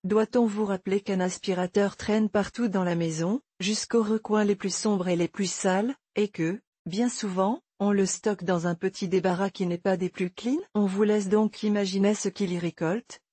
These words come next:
d'autant qu'il n'est pas non plus immunisé contre la poussière qui se dépose dessus. Pour nettoyer un aspirateur, il faut donc également passer par un dépoussiérage en règle, avec un chiffon. Mais attention, pas n'importe lequel,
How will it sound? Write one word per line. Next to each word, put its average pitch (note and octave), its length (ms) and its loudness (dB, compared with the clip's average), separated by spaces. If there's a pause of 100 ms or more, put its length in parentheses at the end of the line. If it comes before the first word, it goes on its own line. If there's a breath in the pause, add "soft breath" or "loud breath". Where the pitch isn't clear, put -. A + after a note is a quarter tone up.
d'autant A3 380 0
qu'il G#3 260 0
n'est F#3+ 100 2
pas G3 200 0
non G3 180 0
plus G3+ 280 -4
immunisé G#3 540 2
contre G3 360 -4
la E3 100 0
poussière A3 500 -2
qui - 120 -10
se - 160 -4
dépose G#3 420 -2
dessus. G3+ 480 -2
Pour G3+ 220 2
nettoyer G#3 520 2
un F#3+ 120 0
aspirateur, F#3 960 -2 (180)
il G#3+ 140 2
faut A3 220 0
donc A3+ 260 0
également G3 420 2
passer G3+ 400 -2
par F#3+ 240 -2
un F#3 120 0
dépoussiérage F3+ 840 -2
en F3+ 80 2
règle, F3+ 440 -2 (200)
avec G#3+ 300 2
un A#3+ 80 4
chiffon. F3 560 -4
Mais G3 180 2
attention, G#3+ 500 0
pas G#3 200 0
n'importe G3+ 560 -2
lequel, F#3 520 -2